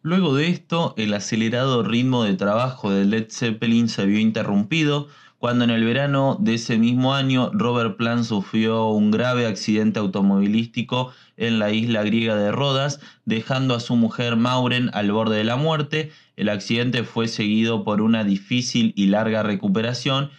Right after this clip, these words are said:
que se extendió aproximadamente un año hasta finales de mil novecientos setenta y seis.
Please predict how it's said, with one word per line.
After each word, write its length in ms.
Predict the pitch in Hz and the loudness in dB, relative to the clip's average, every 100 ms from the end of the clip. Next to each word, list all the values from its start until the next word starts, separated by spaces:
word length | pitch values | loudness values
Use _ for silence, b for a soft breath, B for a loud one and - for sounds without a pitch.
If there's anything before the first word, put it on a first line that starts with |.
| B _ | B _
que 160 | 160 | -4
se 160 | 143 147 | -2 -2
extendió 480 | 123 - 113 113 120 | -4 -4 0 2 2
aproximadamente 1000 | 107 113 - 113 110 110 113 117 117 113 | 0 -2 -2 0 0 0 2 2 2 2
un 140 | 110 | 0
año 420 | 113 113 117 117 - | 2 2 2 0 -2
hasta 320 | 117 123 113 | -4 -4 -4
finales 480 | 110 104 104 107 104 | -2 0 0 0 0
de 120 | 98 | 2
mil 380 | 104 104 110 - | 2 2 0 0
novecientos 360 | 104 101 98 98 | 0 0 0 -2
setenta 380 | 90 90 90 | -4 -4 -4
y 40 | 90 | -6
seis. 400 | - 85 - | -8 -8 -10